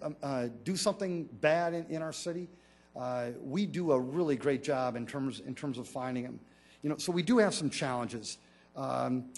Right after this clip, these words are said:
uh, but this city, uh, thanks to the support of so many, remains a great place to live, work, and, and, and raise a family.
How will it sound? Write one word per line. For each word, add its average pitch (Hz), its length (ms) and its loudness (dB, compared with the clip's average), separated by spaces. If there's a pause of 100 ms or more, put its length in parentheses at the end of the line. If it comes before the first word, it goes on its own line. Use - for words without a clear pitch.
(340)
uh, 123 280 -4 (140)
but 151 420 6 (600)
this 170 280 6
city, 131 400 0 (440)
uh, 117 160 -4
thanks 156 300 0
to 147 80 -2
the 127 100 -2
support 139 320 2
of 117 80 0
so 135 200 0
many, 127 400 0 (380)
remains 127 460 0
a 120 40 -4
great 120 300 -4
place 113 220 -6
to 113 80 -10
live, 110 200 -6
work, 107 300 -6
and, 104 300 -8
and, 107 260 -10
and 107 240 -10
raise 107 240 -8
a 104 60 -12
family. 110 500 -12